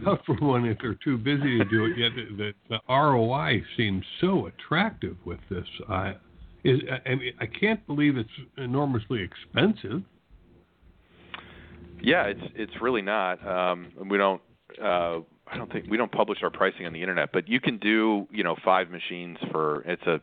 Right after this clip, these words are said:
Speaker 2: it's a yearly subscription, but five machines in a plant for, I think, less than nine thousand dollars. And that,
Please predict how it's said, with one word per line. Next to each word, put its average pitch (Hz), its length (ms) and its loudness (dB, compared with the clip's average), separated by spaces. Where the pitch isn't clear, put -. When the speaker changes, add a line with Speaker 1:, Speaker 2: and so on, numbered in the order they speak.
Speaker 2:
it's - 200 -6
a 78 140 2
yearly 73 400 -4
subscription, 73 600 -6
but 71 200 -2
five 87 200 4
machines 82 400 -12
in 80 80 -12
a 73 40 -14
plant 80 440 -6
for, 69 380 -6
I 69 80 -14
think, - 260 -14
less 71 140 -4
than 67 140 -12
nine 67 220 -8
thousand 67 300 -8
dollars. 64 360 -6
And 82 140 0
that, 87 280 6